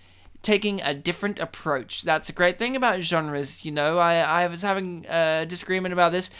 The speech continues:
You need tropes to work in genre-specific pieces. But to still be interesting, you have to branch out from those tropes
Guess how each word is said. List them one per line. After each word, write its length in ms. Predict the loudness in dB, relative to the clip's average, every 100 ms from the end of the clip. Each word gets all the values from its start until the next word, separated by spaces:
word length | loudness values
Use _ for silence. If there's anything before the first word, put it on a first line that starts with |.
| -12 -4
You 120 | 2
need 460 | 4 4 2 0
tropes 880 | -4 6 8 8 4 -4 -6 -4 -6 -14 -20 _ _ _ _ 0
to 140 | 2
work 420 | 4 6 4 2
in 240 | -4 -4 -2
genre-specific 960 | 2 2 0 -4 -4 -4 -4 -6 -10
pieces. 560 | -12 -8 -8 -8 -10 -12 -14 -20 -6 4
But 320 | 6 6 2
to 340 | -10 -6 -2
still 240 | -2 0 0
be 120 | -2
interesting, 500 | -2 -6 -6 -4 0
you 60 | 0
have 80 | 0
to 60 | -2
branch 460 | 2 4 4 2
out 200 | 2 0
from 420 | -2 -2 -2 0
those 360 | 2 2 0 -4
tropes 680 | -6 0 2 0 -4 -10